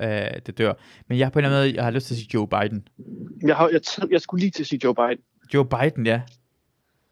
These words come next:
Speaker 2: Altså, der sker et eller andet. Der kommer til at ske noget.
Speaker 1: Han, han, han, han, hans hjerne, hans hjerne virker ikke som om, altså, den virker helt perfekt alligevel. Den er på vej nedad. Den er ved at lukke.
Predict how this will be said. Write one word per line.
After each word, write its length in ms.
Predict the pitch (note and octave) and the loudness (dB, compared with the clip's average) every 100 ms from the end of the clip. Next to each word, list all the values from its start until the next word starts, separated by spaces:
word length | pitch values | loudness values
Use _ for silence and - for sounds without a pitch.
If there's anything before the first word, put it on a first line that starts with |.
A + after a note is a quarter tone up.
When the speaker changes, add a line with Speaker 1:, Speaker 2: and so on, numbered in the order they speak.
| _ _ _ _ _ _ | _ _ _ _ _ _
Speaker 2:
Altså, 520 | - D3 D3+ C#3 C#3 A#2 A2+ _ - _ _ - - _ - _ _ _ - | 0 0 0 -2 -2 -6 -10 _ -20 _ _ -20 -20 _ -20 _ _ _ -4
der 40 | |
sker 260 | E3+ - G3 | -4 -2 -2
et 60 | F3+ | -2
eller 160 | D3+ | -4
andet. 140 | A#2+ - _ _ - - - _ _ _ _ _ _ _ _ _ _ - | -10 -16 _ _ -20 -20 -20 _ _ _ _ _ _ _ _ _ _ -12
Der 80 | |
kommer 160 | D#3+ E3 | -8 -8
til 60 | C#3+ | -10
at 40 | |
ske 140 | - C3 | -8 -8
noget. 160 | G#2+ - _ _ _ _ | -8 -14 _ _ _ _
Speaker 1:
Han, 140 | - D3+ | -8 -4
han, 400 | D#3 F3 E3 F#3 | 0 0 2 0
han, 280 | E3 E3+ E3+ | 0 -2 -2
han, 160 | D3+ D#3+ - | -6 -8 -8
hans 220 | D3 D3+ | -8 -6
hjerne, 400 | C#3+ D#3 G3+ D3+ - _ _ _ _ _ - | -2 -2 -2 -4 -12 _ _ _ _ _ -8
hans 180 | D3 | -6
hjerne 340 | C3 F3 G3 D#3+ C3+ D3 | 0 0 0 -6 -14 -10
virker 260 | C#3+ F3+ D3+ | -2 2 2
ikke 120 | C#3 | 0
som 100 | C#3 | -2
om, 160 | C3 - | -4 -6
altså, 180 | B2 A#2 | -10 -6
den 140 | A#2 | -2
virker 300 | C3 C#3 A2 | 2 2 2
helt 300 | - B2+ G#2+ | 0 -2 -4
perfekt 380 | A#2+ A2+ G#2 - | -8 -6 -6 -8
alligevel. 360 | A2 G#2 G#2 - | -8 -6 -6 -6
Den 100 | A2 | 0
er 180 | A2+ B2+ | 2 4
på 160 | B2 A#2+ | 2 -2
vej 160 | G#2 | 0
nedad. 280 | A2 G#2 F2 - _ _ | 0 0 -4 -10 _ _
Den 100 | A#2+ | -4
er 40 | B2 | 2
ved 100 | B2 | 4
at 60 | |
lukke. 300 | A2 A2 - | 2 0 -6